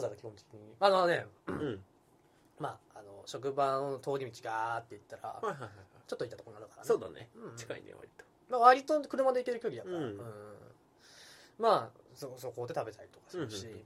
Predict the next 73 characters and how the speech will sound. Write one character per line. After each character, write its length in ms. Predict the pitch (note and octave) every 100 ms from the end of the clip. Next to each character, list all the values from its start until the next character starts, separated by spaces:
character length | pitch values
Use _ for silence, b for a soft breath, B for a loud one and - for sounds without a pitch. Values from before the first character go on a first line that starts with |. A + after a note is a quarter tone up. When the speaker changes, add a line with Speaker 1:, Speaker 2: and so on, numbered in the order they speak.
| -
Speaker 2:
う 60 |
ん 20 | C#3
う 20 |
ん。 40 |
Speaker 1:
う 20 |
ん 20 | C3+
う 400 | B2+ B2 A2+ D#3+
ん。 20 |
で、 300 | C#4+ D4 A3+
フ 60 | A#3+
ィ 20 |
ジ 140 | G#3+
カ 120 | - G#3+
ル 80 |
的 160 | G#3 A3+
に 120 | C4+
疲 140 | - C4+
れ 60 |
た 80 | C4+
時 160 | C4+ D#4+
は、 220 | C#4+ -
お 80 | -
か 160 | C3 C3
ん 80 | -
の 180 | D#4+ - - - _ _ _ -
豚 180 | A#2
汁。 120 | G2+ G2
Speaker 2:
豚 180 | C3+
汁。 320 | A#2 F#2+ E2+ - _ _ _ -
Speaker 1:
か 140 | -
な 140 | B2+
と。 100 | F3 - _
Speaker 2:
あ 60 | -
っ 20 | -
た 100 | -
ま 100 | G2+
る。 140 | G2
Speaker 1:
う 20 | A#2
ん 40 |
う 40 |
ん。 120 | A#2 F#2 - _ G#2+ A#2+ F3 B2+ B2 - _ _ _ b b _
こ 100 | G3
う 40 |
さ 80 | A#2
ん 80 | G#2+
は、 140 | G3 - _
フ 60 | -
ィ 40 |
ジ 60 | B2
カ 120 | A#2
ル 80 | G#2
は？ 160 | F3 A3+ -
Speaker 2:
フ 60 | -
ィ 20 |
ジ 80 | A2
カ 100 | -
ル 120 | A#2
は、 160 | D#3 D#3+
唐 160 | -
揚 220 | B2+ F3+ G3
げ。 60 |
Speaker 1:
フ 40 | F#3
ィ 520 | - A#2 A2+ A2 -
ジ 40 | -
カ 60 | A2
ル 60 |
は 100 | G#2+
唐 40 | G2+
揚 20 | G2+
げ 60 |
と、 200 | - F#3
Speaker 2:
は 300 | E3 B2+ A#2
い。 100 | A#2